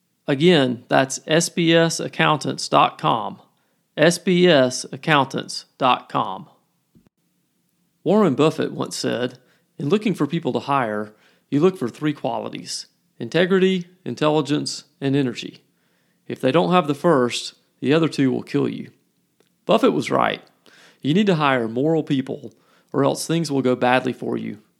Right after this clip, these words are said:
usually sooner rather than later. But once you've put an honest team in place, you're not done. You also need to have a code of conduct,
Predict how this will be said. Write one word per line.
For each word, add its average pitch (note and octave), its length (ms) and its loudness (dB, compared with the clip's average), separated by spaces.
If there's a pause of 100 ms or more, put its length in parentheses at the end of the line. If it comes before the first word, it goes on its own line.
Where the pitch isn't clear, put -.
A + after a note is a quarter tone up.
usually F3 340 0
sooner C3 460 0
rather B2 320 2
than A2 180 -6
later. A2+ 340 -8 (760)
But C#3 80 0
once G3+ 220 0
you've G#3+ 160 2
put F#3+ 160 4
an C3+ 100 2
honest C#3+ 320 0
team E3+ 180 0
in A#2+ 120 -2
place, B2 560 -4
you're C#3 120 -6
not E3 240 0
done. - 380 -4 (600)
You D3 160 2
also A#3 240 4
need D3 180 4
to C3+ 80 0
have C3+ 180 2
a B2+ 80 -2
code D3 240 0
of B2+ 120 -6
conduct, - 580 -4